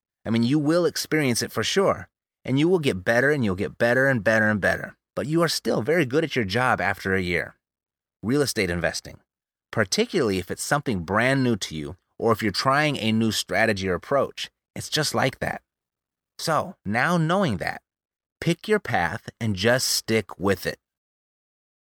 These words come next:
Now, I know I was supposed to start showing you on this episode how to find the money for your real estate deals and, and how it's lying right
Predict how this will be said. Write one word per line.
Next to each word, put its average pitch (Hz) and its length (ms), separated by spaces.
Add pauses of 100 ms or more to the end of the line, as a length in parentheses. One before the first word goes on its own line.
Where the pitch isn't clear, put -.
(280)
Now, 127 120
I 127 80
know 156 120
I 165 80
was 156 100
supposed 147 320
to 120 80
start 135 380
showing 151 400
you 131 120
on 123 140
this 120 180
episode 120 380
how 135 340
to 131 80
find 127 320
the 120 60
money 117 260
for 110 160
your 110 140
real 110 160
estate 92 320
deals 95 280
and, 85 140 (300)
and 85 100
how 143 220
it's 135 160
lying 117 420
right 101 280